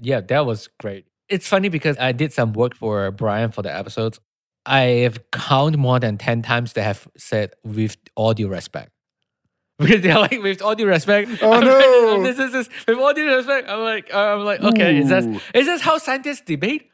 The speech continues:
Speaker 1: With all due respect?" Is that how
Speaker 2: Yes.
Speaker 1: scientists debate? <laughs> Yeah, and then, you know, of course, we have, uh, John Lee Dumas, uh, coming on as well. We have John Levy talk about, you know, networking, and we also have Jeff Lerner coming back on and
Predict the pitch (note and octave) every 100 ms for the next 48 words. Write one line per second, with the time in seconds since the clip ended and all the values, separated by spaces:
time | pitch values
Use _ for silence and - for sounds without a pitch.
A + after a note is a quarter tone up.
0 | - C#3+ - E3 F#3 F3+ C3+ - F3+ -
1 | _ _ _ - A#2+ D#4 D#4 D#4+ F#4+ E4+
2 | A3 F#4+ G4+ F4 - _ _ - - G#3
3 | G3 E3+ - - F#3 F3+ F#3 E3 D#3+ D#3
4 | C#3+ E3 D3 - _ - C#3+ C3 A#2+ -
5 | A#2 A2 G#2+ G#2 _ _ - A2 F3+ F#3+
6 | F#3+ E3 E3 E3+ D#3+ - _ - C#3 C3+
7 | C3 D3 D3 C#3+ C#3+ B2+ B2 C3+ C3 B2+
8 | A#2 A2+ A2 C3+ C3 B2+ B2+ B2+ B2+ B2+
9 | A#2 A#2+ A2+ - _ _ _ C3+ B2+ A2+
10 | A2+ B2 A#2 A#2 B2 A#2 A2+ A#2+ B2 B2
11 | C3+ C#3+ D3 C#3 B2 A#2 - C#3+ C#3 B2+
12 | B2 A#2+ B2 A#2 A2+ A2 A2 G#2+ G#2+ G#2
13 | G#2